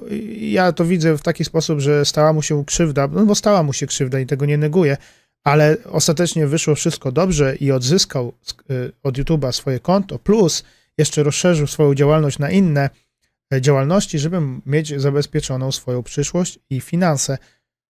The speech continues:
No to powinien się cieszyć, że do tego doszło, bo mogło dojść do zupełnie czego innego i znacznie gorszego, a tak nauczył się i jeszcze ma kawiarnię jakąś tam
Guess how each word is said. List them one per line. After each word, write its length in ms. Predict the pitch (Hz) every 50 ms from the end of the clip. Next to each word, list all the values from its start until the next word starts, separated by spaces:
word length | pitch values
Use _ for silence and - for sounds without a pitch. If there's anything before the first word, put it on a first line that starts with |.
| _ _ _ _ _ _ _ -
No 80 | 139
to 180 | - 151 143 135
powinien 500 | - _ - 156 156 151 135 131 135 139
się 180 | - - 156
cieszyć, 340 | 147 - 196 185 - - 135
że 160 | 117 127 127 120 120 _ _
do 280 | 139 123 135 135 127
tego 240 | - - 135 131 131
doszło, 280 | 127 123 - - 165 156
bo 80 | 143
mogło 260 | 127 123 127 127 135
dojść 200 | 123 123 127 127
do 100 | 123 131
zupełnie 420 | 123 127 123 123 117 - 131 127 120
czego 220 | - 135 123 123
innego 380 | 120 120 120 120 120 117 131 139
i 140 | 135 127 123
znacznie 360 | 117 117 127 120 - 135 120
gorszego, 500 | 117 120 113 - - 117 117 135 151 -
a 120 | 127 123
tak 320 | - - 123 135 143 - - _ _ _ _ _ _ -
nauczył 320 | 135 127 123 - - 131
się 220 | - - 147 143 139
i 120 | 143 127
jeszcze 340 | 123 123 123 - - 135 120
ma 240 | 113 120 120 113 110
kawiarnię 480 | - - 123 120 120 113 113 110 110
jakąś 280 | 107 104 _ 117 110 -
tam 220 | _ 120 120 120